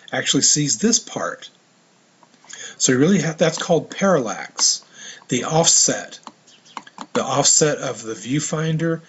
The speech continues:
compared to the lens is called parallax. So the reason you have to adjust for that, and the answer is to that write-up question, you have to adjust for that because the viewfinder sees something different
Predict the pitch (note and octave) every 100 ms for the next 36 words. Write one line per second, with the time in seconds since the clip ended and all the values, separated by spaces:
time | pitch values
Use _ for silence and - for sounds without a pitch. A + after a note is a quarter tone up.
0 | - - A2+ - C3+ C3 C3 C3 C#3+ D#3+
1 | C#3 B2 B2 C3 - - B2+ A#2+ - E3+
2 | C#3 G#2 D#2+ - - - - - _ _
3 | _ _ _ - - - C3+ B2 A2+ -
4 | - - - B2 D#3 E3+ F3 C3+ D#3 -
5 | C#3+ A2+ - C3 G3 - D3+ A2+ A2 G#2+
6 | G#2 - - - - - _ _ - A2+
7 | A#2 A#2+ E3 D#3+ C#3 A#2+ A#2+ - A2+ A2+
8 | A#2 D3 G3 - A#2+ - B2+ B2+ - A#2
9 | G2+ C#3 F3 - A#2+ A#2+ A#2+ A#2 - A#2+
10 | A2+ - A#2 G2+ D#3 - C3+ A2+ A2 G#2+
11 | A#2+ - - - - C3 A#2+ - A#2 -
12 | A2 G2 D#3 - A#2+ A2+